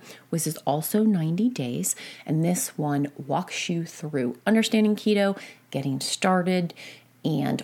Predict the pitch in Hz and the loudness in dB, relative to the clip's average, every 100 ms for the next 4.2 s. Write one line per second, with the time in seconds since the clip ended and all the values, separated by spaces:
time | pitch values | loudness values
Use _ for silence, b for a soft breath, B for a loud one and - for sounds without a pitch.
0 | - - 160 - 160 - 139 147 147 147 | -4 -2 -2 -2 -4 -2 -4 0 -2 0
1 | 143 139 139 - 85 - - - - 139 | 0 -2 -4 -4 -4 -4 -8 -10 -6 -4
2 | 107 - - - - - - - 127 - | -4 -4 -4 -4 -4 -8 -14 -4 0 0
3 | - - - _ _ - - 180 175 214 | -2 -12 -14 _ _ -12 -2 -2 4 4
4 | 226 | 4